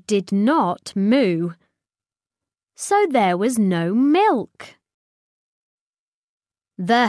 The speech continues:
hens did not cluck, so there were no eggs. The tractor stayed in the shed. The field was not dug up.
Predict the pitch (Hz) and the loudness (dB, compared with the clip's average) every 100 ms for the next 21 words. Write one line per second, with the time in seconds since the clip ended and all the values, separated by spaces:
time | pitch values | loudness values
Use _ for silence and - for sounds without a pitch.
0 | 185 254 339 359 359 - - 196 180 185 | 0 0 0 0 0 -2 -4 -4 -2 0
1 | 196 302 - - - - 226 170 - - | 0 0 -2 -10 -18 -6 -2 -2 -4 -14
2 | - _ _ _ _ _ _ _ _ _ | -20 _ _ _ _ _ _ _ _ _
3 | _ _ - - 240 214 220 220 214 208 | _ _ -10 -2 0 2 0 2 2 2
4 | 208 262 269 180 196 233 262 233 170 170 | 2 2 2 0 0 0 2 0 -2 -6
5 | 190 - - _ _ _ _ _ _ _ | -10 -10 -16 _ _ _ _ _ _ _
6 | _ _ _ _ _ _ _ _ _ _ | _ _ _ _ _ _ _ _ _ _
7 | _ _ _ _ _ _ _ _ _ _ | _ _ _ _ _ _ _ _ _ _
8 | _ _ _ _ _ _ _ _ _ _ | _ _ _ _ _ _ _ _ _ _
9 | _ _ _ _ _ _ _ 196 208 - | _ _ _ _ _ _ _ -4 -4 -4
10 | - 202 233 - 226 285 302 - 202 190 | -2 -2 -4 -6 -4 -4 -6 -6 -2 -2
11 | 233 240 226 247 254 330 320 220 165 - | 0 0 0 0 -2 -2 0 0 -4 -12
12 | _ _ _ _ _ _ _ _ _ _ | _ _ _ _ _ _ _ _ _ _
13 | 226 269 - - 392 370 202 180 - 220 | -6 -4 -4 -2 0 2 0 -4 -4 -2
14 | 196 220 349 262 - - - 208 208 302 | 0 0 2 0 -4 -8 -4 -2 0 0
15 | 247 151 | 0 -4